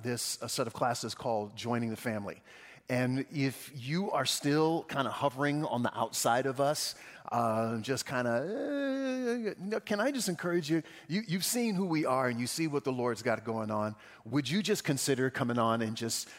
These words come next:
joining with us? So here's the thing. Next Sunday, uh, March twenty-third is going to be, I said March twenty-third. Yes, I did. April twenty-third is what I meant. Not gonna take you back a month. Um, is, it's gonna be our next set of classes. They're gonna be, uh, starting right after the eleven o'clock service. They're gonna be happening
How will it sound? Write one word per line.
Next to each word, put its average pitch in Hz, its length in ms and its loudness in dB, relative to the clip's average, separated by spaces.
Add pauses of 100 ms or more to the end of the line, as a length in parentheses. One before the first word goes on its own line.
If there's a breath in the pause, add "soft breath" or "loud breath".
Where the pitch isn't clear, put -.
(100)
joining 120 420 2
with 113 200 0
us? 104 140 0
So 113 140 -2
here's 151 260 2
the 147 100 0
thing. 110 340 -2
Next - 420 0
Sunday, 131 520 2 (460 loud breath)
uh, 127 160 4
March 139 340 2
twenty-third 131 640 2
is 117 220 0
going 120 200 0
to 123 60 0
be, 117 240 -2 (160)
I 196 100 -2
said 107 220 -2
March 113 220 -2
twenty-third. 117 440 -4
Yes, 113 180 0
I 117 100 2
did. 110 200 -2 (200 loud breath)
April 208 260 6
twenty-third 123 640 4
is 107 160 -4
what 113 140 2
I 113 80 4
meant. 123 200 4 (280 loud breath)
Not 135 160 4
gonna 131 120 2
take 131 200 2
you 127 80 -2
back 117 220 2
a 123 40 0
month. 120 240 4 (380 loud breath)
Um, 131 360 2
is, 139 360 0
it's 143 120 -8
gonna 143 200 2
be 147 120 2
our 135 120 6
next 135 240 2
set 131 100 0
of 113 80 -6
classes. 160 520 0
They're 139 120 0
gonna 123 180 -2
be, 120 300 -4
uh, 107 100 0
starting 143 460 2
right 127 260 4
after 127 280 0
the 123 100 -2
eleven 120 280 4
o'clock 117 280 -4
service. 160 380 -2
They're 120 100 -6
gonna 117 140 -4
be 110 80 -2
happening 131 440 0